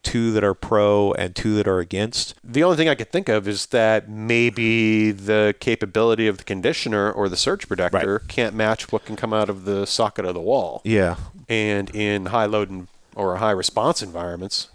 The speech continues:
Speaker 2: or situations
Speaker 1: I mean,
Speaker 2: of
Speaker 1: if you have a
Speaker 2: playback
Speaker 1: massive Class A amplifier that's constantly drawing
Speaker 2: I don't know the absolute answer to this off the
Speaker 1: Yeah.
Speaker 2: top of my head, and that's something I'm kinda curious about.
Speaker 1: Well, eh, okay, so the, when you start digging into this,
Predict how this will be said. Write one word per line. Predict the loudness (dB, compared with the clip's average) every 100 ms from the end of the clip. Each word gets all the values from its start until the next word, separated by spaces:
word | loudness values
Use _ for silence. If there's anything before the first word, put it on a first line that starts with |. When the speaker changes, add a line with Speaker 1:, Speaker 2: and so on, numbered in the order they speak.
| -6
Speaker 2:
or | -4 -4 -6 _
situations | -4 -4 -4 -2 -2 0
Speaker 1:
I | 2
mean, | 2
Speaker 2:
of | 2
Speaker 1:
if |
you | 4
have | 6 6 4
a |
Speaker 2:
playback | 2 0
Speaker 1:
massive | 2 4 4 2 2 0
Class | 0 4 4 4
A | 4 4
amplifier | 2 0 -2 2 2 4 4
that's | 2 0 0
constantly | -2 0 0 0 -2 -2 -2
drawing | 2 4 4
Speaker 2:
I | 4 4
don't | 2 0
know | 2 2
the | 4 2
absolute | 2 2 2
answer | 2 0 -2
to | -4
this | -2
off | 0 2
the |
Speaker 1:
Yeah. | 2
Speaker 2:
top | 0
of |
my | 0
head, | 0 0 -2
and | -4 -2
that's | 0
something | -2 -2 -4
I'm |
kinda | -2 -4
curious | -2 0 0
about. | -2 -4 -6 -8 -16 -20 _
Speaker 1:
Well, | 2 4
eh, | 4
okay, | 2 2
so | 2 2 0 0
the, | 0 0 -4 _ _ _ -8
when | -2 0
you | 2
start | 2 2 0
digging | 0 2
into | 2 2
this, | 2 2 2 0